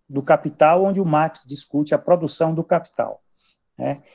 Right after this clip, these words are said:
Então, ah, é muito interessante, Gabriela, essa pergunta sobre a religião, porque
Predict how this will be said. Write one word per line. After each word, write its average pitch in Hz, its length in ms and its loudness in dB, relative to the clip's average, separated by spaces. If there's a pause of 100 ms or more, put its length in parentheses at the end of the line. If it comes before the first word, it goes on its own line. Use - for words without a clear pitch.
(160)
Então, 285 500 4
ah, 202 340 6
é 196 100 8
muito 240 200 2
interessante, 180 1040 2
Gabriela, 131 400 2
essa - 180 -4
pergunta 151 300 0
sobre 143 240 0
a - 20 6
religião, 143 580 0
porque - 480 -4